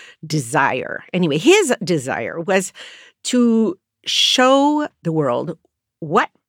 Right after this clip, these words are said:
Patek Philippe does in the nineties, link it to our heritage, and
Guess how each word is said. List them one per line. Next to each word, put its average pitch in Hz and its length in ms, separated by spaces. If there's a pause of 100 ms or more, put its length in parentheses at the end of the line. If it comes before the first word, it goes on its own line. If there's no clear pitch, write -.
(200)
Patek 160 380
Philippe 151 440
does 139 600 (180)
in 151 160
the 135 60
nineties, 127 440 (600)
link 254 360
it 269 120
to 226 160
our 170 140
heritage, 135 680
and 185 240